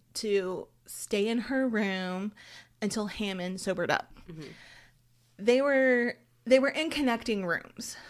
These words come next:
Speaker 1: So he was in, like, room twenty-eight or room twenty-nine, and she was in the other, and there was, like, a connecting door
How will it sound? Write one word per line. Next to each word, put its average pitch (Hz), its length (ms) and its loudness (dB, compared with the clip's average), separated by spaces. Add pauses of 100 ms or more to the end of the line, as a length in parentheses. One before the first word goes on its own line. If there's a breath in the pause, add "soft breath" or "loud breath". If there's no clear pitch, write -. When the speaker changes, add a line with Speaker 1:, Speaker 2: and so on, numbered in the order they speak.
(140 loud breath)
Speaker 1:
So 214 540 0
he 285 280 -6
was 277 180 2
in, 240 160 2
like, 185 340 -2 (320 loud breath)
room 202 180 -2
twenty-eight 190 680 -4
or 185 160 -2
room 196 180 -4
twenty-nine, 185 520 -4
and 180 120 -4
she 190 160 0
was 190 160 -2
in 180 80 -4
the - 160 -6
other, 165 180 -2
and 185 160 -2
there 165 80 -6
was, 185 140 -8
like, 185 160 -8
a 202 60 -10
connecting 202 580 -4
door 175 400 0